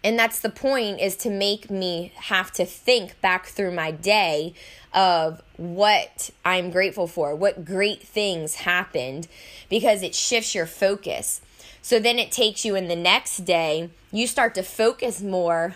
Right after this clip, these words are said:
on all of your blessings because you, you know you're gonna have to write that down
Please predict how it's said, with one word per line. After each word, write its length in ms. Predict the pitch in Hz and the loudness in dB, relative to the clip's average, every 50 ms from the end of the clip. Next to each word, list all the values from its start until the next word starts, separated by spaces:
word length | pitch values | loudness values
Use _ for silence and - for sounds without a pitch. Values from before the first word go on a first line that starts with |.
| - - - | -10 -8 -2
on 180 | 190 202 202 | -2 0 0
all 260 | 202 151 185 202 214 214 | 2 2 2 2 2 2
of 100 | 202 196 | 0 -2
your 120 | 185 196 | -4 -4
blessings 960 | 180 156 170 165 190 202 233 - - - 175 135 135 135 147 156 170 165 - _ - - - - - _ | -4 -4 0 2 4 4 4 2 -2 -2 -2 -2 -2 -4 -8 -10 -10 -12 -16 _ -20 -20 -20 -20 -12 _
because 340 | - 220 214 214 220 220 - | -2 0 4 4 2 2 2
you, 140 | 214 220 - - _ - | -4 -6 -6 -8 _ -6
you 180 | 185 202 202 | -2 -2 0
know 180 | 208 220 226 240 | 2 2 2 2
you're 180 | 240 214 190 180 | 2 0 0 -2
gonna 180 | 190 185 185 | -2 -2 -2
have 220 | 196 196 175 180 - | 0 -2 -2 -2 -2
to 100 | 185 170 | -4 -2
write 240 | 175 165 170 170 | 0 0 0 0
that 200 | - 156 113 - | -2 -4 -4 0
down 500 | 165 208 220 202 170 98 98 156 175 160 | 2 4 4 4 2 0 -6 -10 -12 -12